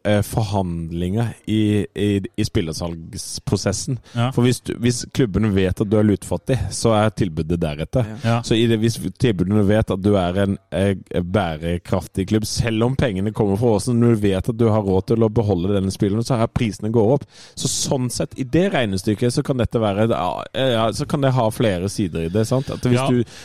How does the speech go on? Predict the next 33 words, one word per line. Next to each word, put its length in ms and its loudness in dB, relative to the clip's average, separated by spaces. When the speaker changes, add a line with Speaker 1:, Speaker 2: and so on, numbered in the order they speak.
Speaker 1:
du 100 4
slipper 460 0
å 40 0
måtte 220 0
selge 320 2
spillerne 360 0
på 120 0
billigsalg. 600 0
Speaker 3:
Men 240 -2
der 180 2
også, 400 2
nå 140 0
har 80 2
ikke 180 0
jeg 80 -2
like 320 2
stor 220 0
tillit 260 0
til 100 -2
Kjetil 280 0
Aasen 380 -2
som 200 -4
jeg 80 0
har 240 2
til 140 -2
Tom 180 -2
Helge 380 0
og 120 2
hans 180 -4
sine 140 -4
intensjoner. 600 0
Men, 160 2
Speaker 1:
Nei, 80 4